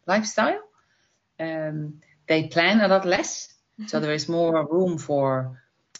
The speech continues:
Speaker 1: uh, spontaneous meetings.
Speaker 2: Mm-hmm.
Speaker 1: Uh, let's go and have a beer, or, you know, play some volleyball, uh, or, uh, do other fun, uh, fun stuff. Um,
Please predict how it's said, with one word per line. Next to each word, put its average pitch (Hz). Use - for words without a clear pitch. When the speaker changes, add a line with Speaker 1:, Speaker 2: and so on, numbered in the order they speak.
Speaker 1:
uh, 139
spontaneous 151
meetings. 185
Speaker 2:
Mm-hmm. 214
Speaker 1:
Uh, 143
let's 160
go 143
and 139
have 139
a 135
beer, 151
or, 127
you 147
know, 170
play 151
some 143
volleyball, 139
uh, 123
or, 127
uh, 120
do 135
other 175
fun, 175
uh, 165
fun 165
stuff. -
Um, 180